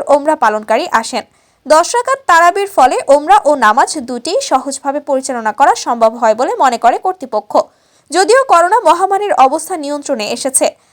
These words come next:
তারপরও মসজিদুল হারাম ও মসজিদে নববীতে এই নিয়ম বজায় রাখা হয়েছে। মদিনায় তাইব্বার মাঝে হযরত ওমর রাদিয়াল্লাহু তাআলা আনহু, হযরত উসমান রাদিয়াল্লাহু তাআলা আনহু, হযরত আলী রাদিয়াল্লাহু তাআলা আনহু এর শাসন আমলে বিশ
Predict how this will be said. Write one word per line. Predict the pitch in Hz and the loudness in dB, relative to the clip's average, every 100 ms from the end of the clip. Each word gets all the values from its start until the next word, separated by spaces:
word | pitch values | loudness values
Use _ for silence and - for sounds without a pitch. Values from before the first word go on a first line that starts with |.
| _ | _
তারপরও | 247 240 262 285 440 | 2 2 4 2 2
মসজিদুল | 330 311 311 294 | -2 -4 -6 -4
হারাম | 294 269 330 - | 2 4 4 0
ও | 311 | -4
মসজিদে | 285 277 285 269 | -2 -4 -4 -4
নববীতে | 240 226 247 277 453 - | -2 -2 -4 -8 -10 -6
এই | 254 | -6
নিয়ম | 233 254 349 | -6 -6 2
বজায় | 247 240 226 | 2 2 0
রাখা | 214 277 | -2 -2
হয়েছে। | 262 233 233 - _ _ _ _ | -4 -4 -2 -6 _ _ _ _
মদিনায় | 311 359 415 494 539 - | 0 2 2 2 0 2
তাইব্বার | 320 330 311 403 440 523 - | 2 2 0 2 4 2 -6
মাঝে | 277 277 277 381 480 571 _ | 0 2 2 0 -4 -6 _
হযরত | - 330 339 466 480 415 - | 2 2 2 -2 -2 2 4
ওমর | 330 427 | 4 4
রাদিয়াল্লাহু | 370 269 277 285 311 | 2 2 2 0 -2
তাআলা | 269 233 240 | 2 4 4
আনহু, | 226 233 240 349 466 | 4 2 0 -4 -2
হযরত | 285 269 277 - | -2 -2 -4 -6
উসমান | 294 392 480 | -8 -6 0
রাদিয়াল্লাহু | 381 294 302 330 | 0 2 0 0
তাআলা | 311 262 240 | 2 4 4
আনহু, | 208 226 233 392 659 _ _ _ | 4 2 0 -4 -4 _ _ _
হযরত | 339 359 508 - | 2 2 2 2
আলী | 320 349 523 403 | 2 2 4 2
রাদিয়াল্লাহু | 285 269 285 | 2 0 0
তাআলা | 285 247 240 | 2 2 2
আনহু | - 254 262 | 2 0 -2
এর | 269 | -8
শাসন | 262 285 302 466 | -2 -2 -2 -2
আমলে | 302 214 233 494 - _ - | -2 0 0 0 -2 _ -12
বিশ | 262 381 | 0 0